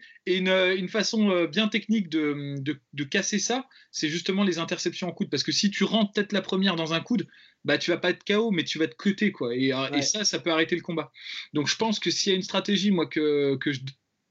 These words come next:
Speaker 1: qui serait bien à mettre en place pour Darren Till, c'est que dès que, dès qu'il sent que, que Gastelum vient sur lui, euh, en mode combinaison, tout de suite, même à la limite, un peu à la Gatti contre Rodtang, même pas forcément des coudes comme ça, mais tu sais, des coups en uppercut comme
Speaker 2: Ouais.
Speaker 1: ça, où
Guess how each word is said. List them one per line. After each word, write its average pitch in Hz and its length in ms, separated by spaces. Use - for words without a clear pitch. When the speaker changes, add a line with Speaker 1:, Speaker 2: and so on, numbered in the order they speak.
Speaker 1:
qui 147 120
serait 160 240
bien 170 220
à 170 120
mettre 160 240
en 156 80
place 180 240
pour 143 180
Darren 143 220
Till, 190 280
c'est 151 200
que 165 120
dès 170 260
que, 160 380
dès 139 160
qu'il - 160
sent 202 300
que, 143 260
que - 80
Gastelum 180 480
vient 180 180
sur 175 240
lui, 185 260
euh, 139 160
en 131 360
mode 156 220
combinaison, 175 480
tout 214 120
de 202 40
suite, - 360
même 220 240
à 208 60
la 208 100
limite, 220 300
un 175 120
peu 208 120
à 190 80
la 170 220
Gatti 185 400
contre 165 260
Rodtang, 196 480
même 190 240
pas 226 120
forcément 208 400
des 180 120
coudes 196 200
comme 202 160
ça, 233 160
mais 196 120
tu - 120
sais, 226 140
des 180 140
coups 208 200
en 185 120
uppercut 202 520
comme 175 140
Speaker 2:
Ouais. 190 80
Speaker 1:
ça, 208 80
où 180 60